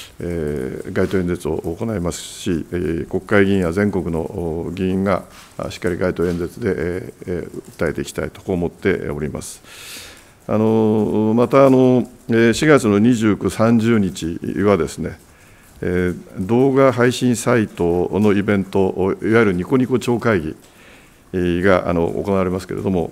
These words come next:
これにも、あの、公明党としてもブースを出展するというふうに、えー、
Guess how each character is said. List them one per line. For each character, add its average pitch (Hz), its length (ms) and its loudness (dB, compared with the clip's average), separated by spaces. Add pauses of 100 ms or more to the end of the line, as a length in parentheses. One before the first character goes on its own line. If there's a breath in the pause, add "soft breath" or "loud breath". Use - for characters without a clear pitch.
(120)
こ 107 80 0
れ 113 100 6
に 123 80 6
も、 107 160 6
あ 87 60 4
の、 87 120 0
公 104 180 2
明 101 120 4
党 98 160 -2
と 90 80 -8
し - 80 -12
て 92 60 -4
も 87 140 -2
ブ 107 160 0
ー 98 40 -2
ス 82 140 -4
を 80 100 -4 (100)
出 - 220 -12
展 - 160 -8
す - 100 -16
る - 100 -14
と - 120 -18 (340)
い 87 60 -6
う 78 60 -8
ふ 87 80 -10
う 87 40 -6
に、 98 240 -6
え - 40 -6
ー、 76 460 -4